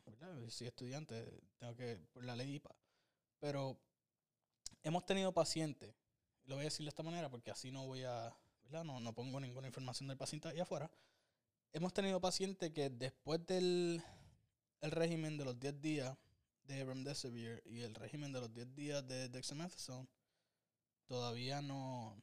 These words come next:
no mejoran. Eh, y ahí es que está lo importante. Porque aunque tenemos con qué tratar el, el virus, y, y han hecho estudios y ha funcionado, etcétera,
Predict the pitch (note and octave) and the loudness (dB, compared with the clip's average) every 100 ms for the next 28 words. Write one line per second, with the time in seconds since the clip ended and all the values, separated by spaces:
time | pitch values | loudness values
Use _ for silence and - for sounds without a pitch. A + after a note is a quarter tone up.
0 | _ - C3 C3+ A#2 F#2+ - - _ _ | _ -12 -4 -4 -4 -6 -10 -18 _ _
1 | _ _ _ _ _ - A#2+ A#2 A2+ A2+ | _ _ _ _ _ -10 -6 -4 -4 -4
2 | A2+ - _ _ _ _ _ B2 B2+ B2 | -6 -10 _ _ _ _ _ -6 -2 0
3 | B2 - - A#2+ A#2+ - C#3 - C3+ C#3 | -2 -4 -6 -4 -4 -4 -8 -6 -4 -4
4 | C3 A#2 - A#2+ A#2 A2+ - _ _ _ | -6 -12 -10 -10 -10 -16 -18 _ _ _
5 | _ _ _ - B2+ B2+ A#2+ B2+ C3 C3 | _ _ _ -12 -8 -6 -4 -4 -4 -2
6 | B2+ D3 E3 D#3+ D3+ - - _ _ _ | -2 0 2 2 -2 -4 -8 _ _ _
7 | _ _ _ _ _ - C#3 C3 B2 C#3 | _ _ _ _ _ -4 -4 -2 -2 2
8 | D3+ D3+ _ _ - C#3 C3 C#3 D3+ D3 | 0 -2 _ _ -2 -2 0 0 0 0
9 | C3+ C#3+ C#3 C#3 B2+ - _ _ _ _ | 0 0 0 0 -2 -10 _ _ _ _
10 | _ _ _ _ - B2+ B2 B2 A#2 A2+ | _ _ _ _ -12 -6 -4 -4 -4 -8
11 | - _ B2 - B2+ C#3+ - C#3+ D#3 C#3+ | -12 _ -8 -6 -4 -6 -4 0 2 2
12 | C3 B2 - C3+ C#3 B2+ C3+ C3+ A#2 D#3 | 0 -2 -2 -6 -4 0 0 0 0 -4
13 | C#3+ A2+ | -4 -6